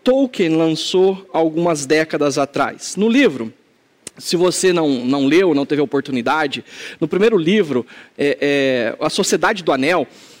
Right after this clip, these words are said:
o, o Tolkien, ele vai apresentar dois personagens principais, ah, o Frodo e o Gandalf. Ah, e, e, calma lá, calma lá, antes de eu continuar, presta atenção.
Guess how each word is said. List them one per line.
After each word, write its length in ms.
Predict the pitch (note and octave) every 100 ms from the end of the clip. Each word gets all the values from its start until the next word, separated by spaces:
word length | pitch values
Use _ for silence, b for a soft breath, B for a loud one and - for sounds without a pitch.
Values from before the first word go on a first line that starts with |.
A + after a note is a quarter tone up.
| -
o, 300 | F3 F3+ G3+
o 40 |
Tolkien, 560 | - A#3+ B3 - D#3 C#3
ele 180 | E3 F#3+
vai 200 | F3 G3
apresentar 960 | G3+ G#3+ G#3 G3+ F3 - D#3+ F#3+ - _
dois 380 | E3+ F3+ D4+ D#4+
personagens 720 | B3 B3 A#3 G3+ G#3+ A3 G#3+
principais, 1040 | - G#3+ G#3 F#3+ F#3 F3+ B2+ - - - - B B
ah, 160 | - C3+
o 80 | E3+
Frodo 640 | - - F#3+ G#3 A#3+ F#4+ - _ _ _ _ _ -
e 60 |
o 60 | F3+
Gandalf. 640 | E3+ A3+ D#3 - - - - B B B
Ah, 180 | - C#4
e, 280 | C4 D4+ C4+
e, 100 | C#4+
calma 260 | D4 E4 C#4+
lá, 160 | F3
calma 200 | - A3
lá, 120 | E3
antes 200 | D#3 G3+
de 60 | F#3+
eu 60 | G#3+
continuar, 480 | G3+ - G3 C#3+
presta 320 | B2 A#3+ B3+ A#3+
atenção. 300 | G#3+ F3+